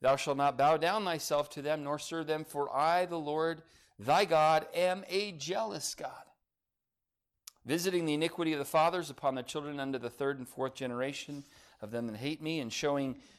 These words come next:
mercy unto thousands of them that love me and keep my commandments." Uh, Deuteronomy four and verse twenty-four, "For the Lord thy God is a consuming fire, even a jealous God." So the meaning of the statement,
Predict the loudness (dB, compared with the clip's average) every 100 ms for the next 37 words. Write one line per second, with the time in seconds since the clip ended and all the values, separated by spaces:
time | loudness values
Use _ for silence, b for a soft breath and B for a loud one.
0 | B -2 0 0 -2 -2 0 2 4 2
1 | -2 -8 -4 -2 -2 2 2 2 0 -6
2 | -8 -8 -8 -8 -6 -6 -6 -10 -8 -8
3 | -8 _ _ _ _ _ _ _ _ _
4 | _ -20 -10 -4 -2 -2 0 4 4 4
5 | 0 -4 -4 0 2 2 -2 -2 -4 -2
6 | 0 0 0 -4 -2 -2 2 0 4 4
7 | 4 0 -6 -8 -6 -6 -6 -6 -2 0
8 | 0 -2 -6 -10 -8 -10 -10 -12 -12 -10
9 | -8 -6 -8 -10 -10 -10 _ _ _ _
10 | -14 -12 -12 -16 _ _ _ _ _ _
11 | _ _ _ _ _ _ -10 2 2 4
12 | 2 0 0 -2 -2 -2 0 0 0 -2